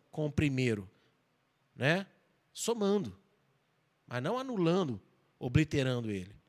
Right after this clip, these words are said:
Amém, queridos? Então, quem anda no Espírito é quem tem fé e que deixa esta fé conduzir à obediência.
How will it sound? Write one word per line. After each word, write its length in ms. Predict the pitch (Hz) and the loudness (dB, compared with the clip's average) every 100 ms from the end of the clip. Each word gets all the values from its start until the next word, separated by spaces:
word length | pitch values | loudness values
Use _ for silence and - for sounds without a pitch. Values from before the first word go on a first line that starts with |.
| _ | _
Amém, 340 | - 107 156 269 | -8 -2 0 0
queridos? 580 | 202 127 95 - - - - - - - | -2 0 -2 -6 -10 -12 -20 -20 -20 -12
Então, 320 | - - 185 | -8 -2 -2
quem 160 | 190 190 | 0 0
anda 220 | 165 156 | 2 2
no 60 | 135 | 0
Espírito 540 | 110 - 175 233 - - | 0 2 4 4 0 -6
é 80 | 147 | -4
quem 180 | 165 | -4
tem 220 | 156 143 117 | -2 -4 -4
fé 560 | - - 196 262 - - _ _ _ _ - | -4 6 8 8 4 -8 _ _ _ _ -10
e 100 | 156 | -8
que 140 | - | -4
deixa 340 | 139 165 175 151 | 2 2 4 4
esta 440 | 175 208 - 147 | 4 4 2 -2
fé 640 | - - - 139 165 220 - - _ _ | -2 -4 4 8 8 8 0 -20 _ _
conduzir 840 | - 175 214 202 180 143 117 156 156 | 0 2 4 2 0 0 0 0 2
à 140 | 139 | 2
obediência. 880 | 139 135 139 120 107 92 - - | 0 0 -2 -2 -6 -8 -8 -10